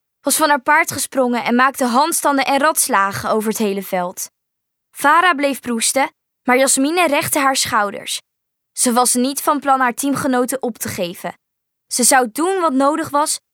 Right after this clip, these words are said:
om ze klaar te stomen voor de wedstrijd. De teams verspreidden zich over het veld om te beginnen met de training. En Jasmine deelde polohamers uit aan haar teamgenoten.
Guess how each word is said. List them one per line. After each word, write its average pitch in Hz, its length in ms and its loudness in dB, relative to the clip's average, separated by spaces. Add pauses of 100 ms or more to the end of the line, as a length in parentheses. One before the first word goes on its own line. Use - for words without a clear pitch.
om 254 100 -2
ze 247 120 0
klaar 269 320 2
te 294 100 -8
stomen 277 440 2
voor 277 200 0
de 262 80 -2
wedstrijd. - 680 -6 (640)
De 233 140 -8
teams 381 260 0
verspreidden 277 480 0
zich 262 240 -4
over 254 280 0
het 226 140 -6
veld 254 300 0
om 254 140 -2
te 240 100 -6
beginnen 254 380 -4
met 262 120 -2
de 240 80 -6
training. 180 480 -4 (400)
En - 120 -6
Jasmine 233 540 2
deelde 247 280 0
polohamers 254 680 2
uit 233 200 0
aan 233 120 2
haar 226 100 2
teamgenoten. 190 760 -6